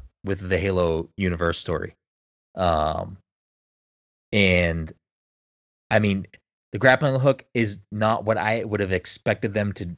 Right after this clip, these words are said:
add for some sort of, like, new type of, you know, traversal in, in battle mechanics.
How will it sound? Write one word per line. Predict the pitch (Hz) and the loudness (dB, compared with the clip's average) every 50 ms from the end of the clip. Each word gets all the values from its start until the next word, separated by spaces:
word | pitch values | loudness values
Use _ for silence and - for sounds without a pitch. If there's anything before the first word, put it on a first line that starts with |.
| - - | -6 -2
add | 98 95 98 104 113 131 143 - | 2 2 4 4 2 2 0 -6
for | - - 107 95 | -4 -2 -2 -2
some | - - 107 101 | 0 -2 -4 -4
sort | 92 - 113 104 95 | -2 0 0 0 2
of, | 92 90 92 | 0 -2 0
like, | 95 90 85 85 - - - - | 2 2 2 2 -2 -10 -10 -6
new | 107 101 101 98 | -2 0 0 0
type | - 113 98 92 95 | 2 0 0 2 0
of, | 90 80 85 - _ _ _ _ _ _ _ _ | -2 -4 -4 -12 _ _ _ _ _ _ _ _
you | 113 98 | -4 -4
know, | 90 | -4
traversal | - - 107 92 92 101 104 101 - 117 104 104 98 | -2 -2 -2 0 2 2 2 2 2 0 0 0 2
in, | - 92 85 82 78 82 - - | 0 0 -2 -2 -4 -6 -6 -6
in | 90 87 85 82 | -6 -6 -2 0
battle | 92 90 98 101 110 117 | 0 2 4 2 2 0
mechanics. | 131 131 - 170 165 175 185 180 - - - | 0 -2 -2 -2 -2 -2 -4 -6 -8 -16 -20